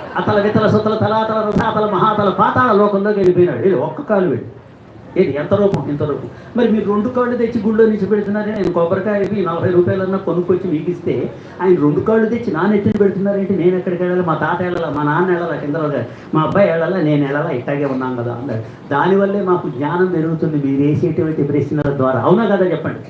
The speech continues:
"హిరణ్యగర్భాది సురాసురాణం కిరీట మాణిక్య విరాజమండితం" అంటూ పెడతారు అక్కడ మనకి శివాలయంలో వెళ్ళినప్పుడు. అప్పుడు ఏం జరుగుతుంది చెప్పండి మీరు? ఎందుకు పెట్టలేదు అనేటువంటి ఆన్సర్ మీతోనే నేను చెప్పిస్తా.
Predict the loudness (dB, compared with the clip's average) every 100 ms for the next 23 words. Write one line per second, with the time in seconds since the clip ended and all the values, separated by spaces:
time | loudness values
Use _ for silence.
0 | -18 -20 -20 -20 -20 -20 -20 -20 -20 -20
1 | -18 -18 -18 -16 -8 2 4 4 2 2
2 | 0 2 2 2 0 0 0 2 2 2
3 | 2 2 0 -2 -12 -20 -20 -20 -20 -20
4 | -18 -6 -4 -2 0 2 4 4 2 0
5 | -2 0 0 0 2 2 4 2 0 -2
6 | -4 -2 -2 -2 -4 -8 -8 -12 -8 -4
7 | -2 -2 -2 -2 0 -2 -2 -2 -4 -4
8 | -6 -10 -18 -20 -4 0 2 4 2 2
9 | -2 -2 -2 -2 -2 -2 -2 -4 -4 -2
10 | 0 0 0 -2 -4 -2 0 0 0 -2
11 | 0 -2 0 0 2 2 4 2 2 2
12 | 0 0 0 0 -4